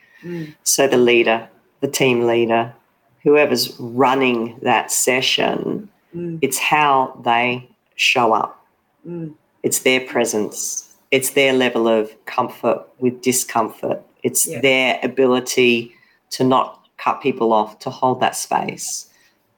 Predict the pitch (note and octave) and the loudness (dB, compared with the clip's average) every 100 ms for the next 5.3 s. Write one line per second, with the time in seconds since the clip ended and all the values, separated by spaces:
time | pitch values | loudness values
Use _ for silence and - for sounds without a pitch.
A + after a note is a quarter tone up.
0 | D#3 C3 B2 A#2+ A#2 - C3+ C3 B2+ B2 | -4 0 2 0 -2 -2 0 4 4 4
1 | A#2 - B2+ B2+ B2+ A#2 A2+ - - - | 0 -2 0 2 2 2 0 -2 -6 -6
2 | - C3 A#2 B2+ A#2 G#2 G#3 - - - | -2 -2 2 2 4 2 0 -2 -10 -12
3 | _ G#4+ C#4+ _ _ _ - B3 - - | _ -20 -20 _ _ _ -10 -8 -6 -4
4 | B3+ C#4 A#3 F3 - - F3+ F3+ G3 G#3 | -2 0 0 0 -4 -4 -2 2 4 4
5 | G3+ C#3 - | 2 0 -10